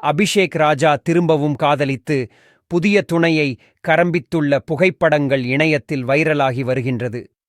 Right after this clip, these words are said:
திருமண கோலத்தில் இருவரும் ஜோடியாக எடுத்துக்கொண்ட புகைப்படங்கள்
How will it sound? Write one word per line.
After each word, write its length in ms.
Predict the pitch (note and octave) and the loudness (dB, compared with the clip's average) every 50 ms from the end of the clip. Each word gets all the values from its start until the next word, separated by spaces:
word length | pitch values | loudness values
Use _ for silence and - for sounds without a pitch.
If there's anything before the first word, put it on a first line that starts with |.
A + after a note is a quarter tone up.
| _ _ _ _ _ _ _ _ _ _ _ _ _ _ | _ _ _ _ _ _ _ _ _ _ _ _ _ _
திருமண 420 | _ F3 F3 F#3 F#3+ G3 F#3 F3 D#3 | _ 0 2 4 4 4 4 2 0
கோலத்தில் 600 | - - E3 D#3 D#3 D3 - _ E3+ D3 C3+ C3+ | 0 0 0 2 2 0 -2 _ -6 -6 -4 -2
இருவரும் 500 | C#3+ D#3 E3+ F#3 E3 E3 D#3 D#3 D3+ C3+ - | 0 0 2 2 2 2 2 2 -2 -2 -2
ஜோடியாக 640 | D3 E3 F3+ F3 F3 D#3+ D#3+ D3 C#3+ A#2 D3+ C#3 C3 | 0 0 2 2 2 2 2 2 2 0 -2 -2 0
எடுத்துக்கொண்ட 720 | C3+ D3 D#3 - - F3+ C3+ - - D3+ C#3+ C#3 C3 B2+ | 0 -2 -2 -2 -4 -6 -6 -2 -4 -2 0 0 -2 -2
புகைப்படங்கள் 880 | - - D3 A2+ E3 F3 D#3+ - D#3+ C#3+ C#3+ C#3 C3+ B2+ C3+ C3 A2+ | -2 -4 -2 0 0 0 0 0 0 2 2 2 2 0 0 -2 -2